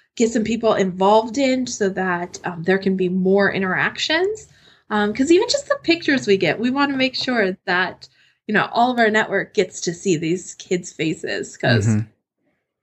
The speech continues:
Speaker 1: that'll brighten your day if nothing else does.
Speaker 2: <laughs>
Speaker 1: Um, things like quarterly newsletters, um, just picking a few stories, um, of the many that we hear back to keep reminding people that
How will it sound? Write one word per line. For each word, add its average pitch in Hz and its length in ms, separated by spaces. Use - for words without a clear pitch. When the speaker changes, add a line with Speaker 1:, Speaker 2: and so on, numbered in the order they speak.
Speaker 1:
that'll 196 260
brighten 135 320
your 160 120
day 123 200
if - 140
nothing 175 280
else - 300
does. - 400
Speaker 2:
<laughs> - 720
Speaker 1:
Um, 196 380
things 262 280
like 233 400
quarterly 285 440
newsletters, 175 840
um, 185 340
just 277 260
picking 392 300
a 359 60
few 277 440
stories, 196 960
um, 180 440
of 196 180
the 202 80
many 208 340
that 208 220
we 202 140
hear 196 300
back 175 560
to - 140
keep 254 280
reminding 220 640
people 196 640
that 185 500